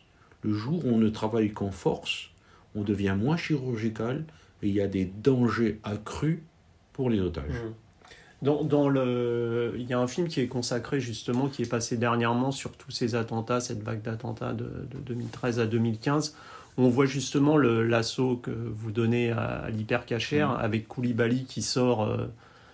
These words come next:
Speaker 2: tel un désespéré, euh, pour, euh, se faire tuer, puisqu'il
Speaker 3: Mmh.
Speaker 2: tire comme ça à vue. Donc on sait très bien que dans vos unités d'élite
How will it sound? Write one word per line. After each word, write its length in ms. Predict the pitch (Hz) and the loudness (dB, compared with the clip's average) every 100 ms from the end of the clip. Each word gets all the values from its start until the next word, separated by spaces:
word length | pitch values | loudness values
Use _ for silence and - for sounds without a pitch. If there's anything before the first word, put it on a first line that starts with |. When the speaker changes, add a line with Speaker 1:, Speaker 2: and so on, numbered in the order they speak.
| - - | -18 -2
Speaker 2:
tel 120 | 117 | 2
un 180 | 113 107 | 4 2
désespéré, 1080 | 104 110 110 117 110 - - 113 113 131 135 | 2 0 0 -4 -8 -6 2 4 6 4 4
euh, 160 | 110 | 4
pour, 380 | 104 - 110 107 | 0 -2 -2 0
euh, 180 | 104 110 | -2 -2
se 220 | 113 - 110 | -4 -4 -4
faire 220 | 117 - | -2 -6
tuer, 300 | - 139 147 | -2 2 2
puisqu'il 300 | - - 131 | 0 -4 0
Speaker 3:
Mmh. 80 | 117 | 0
Speaker 2:
tire 340 | 117 117 113 | 0 -2 -4
comme 160 | - 107 | -4 -4
ça 240 | 107 117 | -4 -4
à 80 | 113 | -4
vue. 260 | 110 147 160 - - - - - - | -2 -2 -4 -8 -20 -20 -20 -8 -2
Donc 160 | 117 | 2
on 40 | 135 | 4
sait 140 | 143 | 2
très 180 | - 139 | 2 4
bien 140 | 165 | 6
que 60 | 165 | 6
dans 120 | 120 | 4
vos 120 | 107 | 4
unités 440 | 113 113 113 110 113 | 2 4 2 2 2
d'élite 460 | 113 131 160 - | 2 0 -4 -6